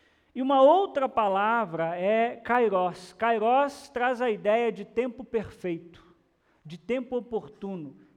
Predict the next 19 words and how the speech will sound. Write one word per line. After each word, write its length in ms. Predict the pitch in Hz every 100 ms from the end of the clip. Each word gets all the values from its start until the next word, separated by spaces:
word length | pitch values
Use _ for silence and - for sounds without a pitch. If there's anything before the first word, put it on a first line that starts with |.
| -
tempo 260 | 277 294 262
de 140 | 202
Deus. 600 | 151 151 127 - - - - _ _ -
É 100 | 220
diferente 600 | 214 214 226 202 190 -
desse 260 | 160 160 -
aqui. 240 | - 131 _ _ _ _ _ _ _ _ _ - -
Então, 120 | 202
por 120 | 240
exemplo, 300 | 233 226 220
quando 160 | 226 226
a 80 |
Bíblia 260 | 208 240 240
diz 280 | 175 233 233
que 100 | 233
Jesus 460 | 202 190 202 240
veio 640 | 170 202 233 240 185 - - -
no 240 | 196 247
tempo, 720 | 254 - 247 269 196 - 131